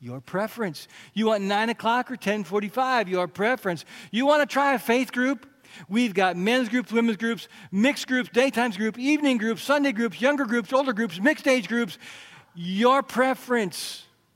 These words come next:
And sometimes we, we, we go to church like we're at Starbucks, you know? "I want a tall mocha, non-fat, half decaf cappuccino, please." You know, I, I, I want the music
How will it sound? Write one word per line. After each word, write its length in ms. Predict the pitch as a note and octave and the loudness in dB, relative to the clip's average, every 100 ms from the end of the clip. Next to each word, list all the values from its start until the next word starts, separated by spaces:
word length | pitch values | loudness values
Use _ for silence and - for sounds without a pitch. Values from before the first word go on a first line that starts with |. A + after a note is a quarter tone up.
| _ _ _ _ _ _ _ _ _ _ _ _ _ _ _ - | _ _ _ _ _ _ _ _ _ _ _ _ _ _ _ -6
And 140 | F3+ | -4
sometimes 840 | - C4+ C#4+ A#3+ A#3 A3 G#3+ D#3 - _ _ _ _ _ _ _ _ _ _ _ _ | 0 0 2 0 2 0 -2 -6 -18 _ _ _ _ _ _ _ _ _ _ _ _
we, 140 | G3 G#3+ | -6 -4
we, 240 | G#3+ A#3 | -2 -4
we 180 | A#3 B3 | 0 0
go 140 | A#3+ | 2
to 100 | A#3 | 2
church 500 | G#3 - A#3 - - - _ _ _ _ | 0 0 0 -2 -12 -18 _ _ _ _
like 200 | F#3+ G3+ | -4 -2
we're 120 | G3 | -2
at 60 | G3 | -4
Starbucks, 760 | - G#3+ G3+ D#3+ B2 - - - _ _ _ - | -2 -2 -2 -2 -8 -10 -16 -18 _ _ _ -12
you 60 | |
know? 340 | C#3 D#3+ F#3+ E3+ - _ _ _ _ | -6 -4 -6 -10 -16 _ _ _ _
"I 460 | A3 A3+ A#3+ B3+ B3+ | 0 2 2 2 2
want 200 | B3+ A#3+ | 2 2
a 40 | |
tall 280 | A3 G#3+ A#3 | 0 2 2
mocha, 300 | A3+ A3+ G#3+ | 2 2 0
non-fat, 540 | G#3+ G#3 G#3 G#3 G#3 F#3 | 0 0 0 0 0 0
half 220 | F#3+ - | -2 -2
decaf 440 | F#3 D#3+ F3+ E3 | -8 -4 -4 -4
cappuccino, 760 | - E3+ D3+ - F#3 D#3+ G#2+ G2+ _ _ _ _ _ | -6 -8 -8 -4 -4 -2 -6 -12 _ _ _ _ _
please." 480 | - D#3+ D#3+ E3+ - _ _ _ _ _ _ _ _ _ _ _ _ _ _ _ | -8 -8 -8 -14 -20 _ _ _ _ _ _ _ _ _ _ _ _ _ _ _
You 80 | G3 | 0
know, 100 | B3 | 2
I, 140 | C#4 | 4
I, 160 | C#4+ B3+ | 4 2
I 220 | C4+ C#4 | 4 4
want 240 | C#4+ D#4 D#4+ | 4 4 2
the 60 | |
music 600 | D#4 D#4 D#4 B3 C#4+ - | 2 4 4 2 -2 -4